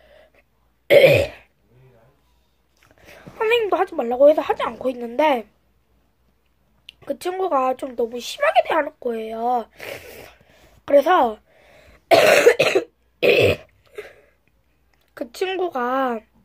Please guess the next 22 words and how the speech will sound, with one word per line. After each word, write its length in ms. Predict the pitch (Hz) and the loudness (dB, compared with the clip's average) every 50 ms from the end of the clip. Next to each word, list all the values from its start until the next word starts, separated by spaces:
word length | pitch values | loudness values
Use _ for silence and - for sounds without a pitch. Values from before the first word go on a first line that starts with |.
| _ _ _ _ _ _ _ _ _ _ _ _ | _ _ _ _ _ _ _ _ _ _ _ _
계속 260 | 269 262 269 - - | -4 -2 -2 -2 -2
그렇게 920 | - 262 262 262 262 - 254 240 240 240 254 262 269 262 254 240 220 - _ _ _ _ - - - - - _ - - - - - _ _ _ _ _ | -2 -2 -2 -2 -4 -6 -8 -6 -4 -2 -2 0 0 -2 -2 -4 -6 -10 _ _ _ _ -20 -20 -20 -20 -20 _ -20 -20 -20 -20 -20 _ _ _ _ _
나가가지고 640 | 269 262 262 269 294 311 311 294 277 285 262 277 247 | -4 -2 0 0 2 2 0 0 -2 -2 -4 -4 -4
제가 200 | 254 - - 226 | -4 -8 -8 -10
오늘 280 | 233 240 240 247 240 | -10 -10 -8 -8 -10
절교를 420 | 233 - 233 247 - 294 302 311 294 | -8 -6 -6 -4 -2 -2 -2 -2 -4
했는데요. 560 | 277 262 262 240 220 226 226 240 254 240 214 - - - - - - - _ _ _ _ _ _ _ _ _ _ _ 294 | -4 -6 -12 -12 -8 -8 -6 -4 -6 -6 -8 -10 -18 -20 -20 -20 -20 -20 _ _ _ _ _ _ _ _ _ _ _ -2
"야, 280 | 294 415 523 587 - 330 | 0 2 4 4 2 2
이-, 200 | 262 247 240 - _ - 285 254 | 0 -4 -8 -10 _ -14 0 2
야, 120 | 330 480 605 | 4 6 6
오렌지!" 560 | - 320 370 466 605 698 762 762 - 605 453 | 6 6 8 8 6 6 4 2 4 6 6
하면서 360 | 311 254 294 381 415 415 - 285 | 6 4 0 -4 -4 -4 -6 -8
막 160 | 240 - - | -10 -10 -16
소리를 500 | - - 453 523 554 640 622 571 320 294 - | -12 -12 -2 -2 0 2 4 2 2 0 -2
고래고래 460 | - 262 269 339 - - 302 262 247 | -2 0 0 0 0 0 -2 -2 -4
지르는 500 | - - - 233 302 339 - 466 427 339 | -4 -10 -8 -6 -6 -6 -6 -8 -4 2
거예요. 800 | 294 269 254 240 226 220 220 220 233 240 262 294 302 254 226 208 - - - - - - - - - - - - - - - - _ _ _ _ _ 427 330 302 | 4 4 4 4 0 -2 -4 -4 0 4 6 6 6 6 4 -2 -8 -16 -20 -20 -20 -20 -20 -20 -20 -20 -20 -20 -20 -20 -20 -20 _ _ _ _ _ -14 -14 -8
제가 220 | - 269 247 240 233 | -6 -6 -2 0 2
어이가 400 | 226 233 277 339 392 440 480 370 | 2 4 4 4 4 4 2 0
없어서, 440 | 330 - - 311 269 277 254 233 | -2 -4 -14 -6 -4 -4 -2 0
"야, 200 | 247 311 415 427 | 2 2 2 0
기-, 160 | - - - | -2 -8 -20